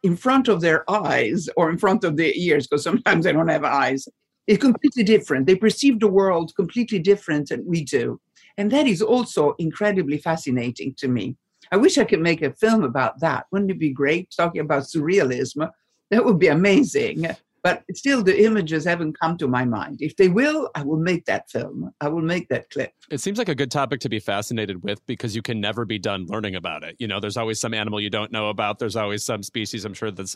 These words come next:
Speaker 2: mind-blowing. Do you find yourself still constantly reading up, constantly getting new information?
Speaker 1: Oh, yes, I, absolutely. Uh, I think that one of, I was not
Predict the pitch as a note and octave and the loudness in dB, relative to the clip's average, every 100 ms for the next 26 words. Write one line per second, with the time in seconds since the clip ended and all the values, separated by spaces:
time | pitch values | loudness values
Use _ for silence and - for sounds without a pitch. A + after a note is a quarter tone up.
0 | - G#2+ G2 F#2+ G#2+ A#2 A2 A2+ A#2+ A2+ | -12 -8 -6 -6 -6 -4 -4 -4 -6 -4
1 | A#2+ A2+ A#2+ C3+ G#2+ - A#2+ G#2+ - G2 | -4 -4 -4 -6 -8 -6 -6 -6 -6 -6
2 | G2 - G#2 G2+ F#2+ - _ _ _ - | -6 -8 -6 -6 -8 -10 _ _ _ -12
3 | A2 A2 G#2+ G2+ G#2+ - G#2+ G2+ G#2+ G#2 | -8 -6 -4 -4 -4 -4 -6 -4 -6 -4
4 | G2 F#2 F#2+ G#2 C#4+ A2+ A2 A2 A#2+ C3+ | -6 -6 -6 -2 -2 -2 -6 -8 -6 -8
5 | D3 _ - - _ _ _ - A#3+ A#3+ | -8 _ -20 -20 _ _ _ -2 2 2
6 | E4+ E4 - A3 - A3 A3 A3+ - A#3 | 2 -2 -4 -4 0 0 2 -2 -2 -2
7 | G#3 A#3 - A#2+ A#2+ - - - - _ | 0 0 0 -2 -2 -6 -20 -20 -20 _
8 | F3 F3 F3 F#3 - G3+ D#4+ F4+ D#4 - | 0 0 0 -6 -10 -8 -4 0 0 2
9 | A3 A3+ G3 - - G3+ B3 F4+ | 4 4 0 -8 -2 0 0 -2